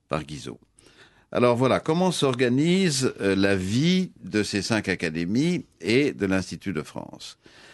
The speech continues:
L'Institut regroupe. L'Institut est le cadre général qui abrite, disons, les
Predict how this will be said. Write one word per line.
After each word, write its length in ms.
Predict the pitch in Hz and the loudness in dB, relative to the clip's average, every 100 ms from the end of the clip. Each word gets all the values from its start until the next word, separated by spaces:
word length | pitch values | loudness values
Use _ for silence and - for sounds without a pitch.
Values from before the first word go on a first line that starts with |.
| - - - | -20 -20 -6
L'Institut 760 | 113 147 143 160 135 185 180 151 | 2 2 2 -2 -2 2 4 4
regroupe. 800 | 101 131 113 107 95 - _ - - - _ _ - - _ - | 4 2 2 0 0 -4 _ -20 -20 -20 _ _ -20 -20 _ -2
L'Institut 920 | 120 131 139 131 - 160 175 170 - | 2 2 0 -2 0 0 2 2 0
est 280 | 120 123 127 | 0 2 4
le 100 | 107 | 2
cadre 580 | - - 104 82 78 85 | 2 4 4 2 0 -4
général 840 | 85 87 87 85 87 107 143 160 - - _ _ - | -2 0 0 2 2 2 2 -2 -6 -20 _ _ -12
qui 440 | 123 151 160 143 - - | -2 0 2 0 -4 -10
abrite, 640 | - 101 95 143 160 - - | -4 -4 0 -2 -2 -8 -10
disons, 520 | 92 98 92 123 135 - - | -6 -4 0 0 0 -4 -6
les 300 | 104 113 | 0 0